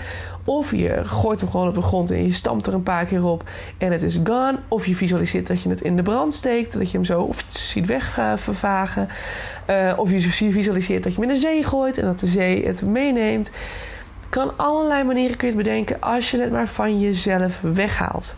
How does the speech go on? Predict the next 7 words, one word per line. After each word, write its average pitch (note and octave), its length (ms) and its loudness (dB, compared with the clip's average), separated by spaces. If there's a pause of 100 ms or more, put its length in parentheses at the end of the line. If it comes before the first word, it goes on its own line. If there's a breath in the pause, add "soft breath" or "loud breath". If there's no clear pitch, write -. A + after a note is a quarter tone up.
(140)
Weggooit, F#3 640 0
letterlijk G3+ 440 2
bewust, F#3 500 2 (380 loud breath)
en F3+ 100 0
dat F#3 80 2
het F3 120 2
verdwijnt. F3 640 0